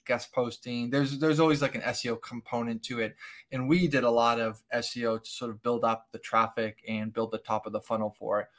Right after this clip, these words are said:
A lot of content marketing, you know, link building, that type of stuff. Nothing, uh, like, uh, crazy, crazy sophisticated, but just, like, the fundamentals. And essentially, you know, from then on, I just sort of, I guess, have sort of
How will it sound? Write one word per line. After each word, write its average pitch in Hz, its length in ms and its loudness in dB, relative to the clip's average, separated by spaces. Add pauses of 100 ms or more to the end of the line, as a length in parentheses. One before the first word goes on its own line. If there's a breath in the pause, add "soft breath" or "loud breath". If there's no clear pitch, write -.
(180)
A 180 40 6
lot 175 100 12
of 175 80 6
content 123 380 0
marketing, 117 680 -2
you 110 80 -4
know, 107 200 -2
link 113 200 -6
building, 107 320 -4
that 104 180 -4
type 107 180 -10
of 101 80 -16
stuff. 104 360 0
Nothing, 110 500 -2
uh, 104 380 2
like, 107 320 0 (100)
uh, 104 320 -4
crazy, 110 300 -6
crazy 104 280 -6
sophisticated, 147 800 -2
but 165 140 -2
just, - 200 -4
like, 110 280 4
the - 80 -12
fundamentals. 110 720 2 (520 loud breath)
And 131 680 4
essentially, 143 580 6
you 127 220 0
know, 110 100 2
from 127 200 -4
then 127 140 4
on, 117 360 4
I 113 100 -4
just - 360 -10 (180)
sort 113 220 -4
of, 107 40 -10
I 110 60 -6
guess, 113 200 -4
have 107 180 -4 (160)
sort 113 220 -4
of - 60 -20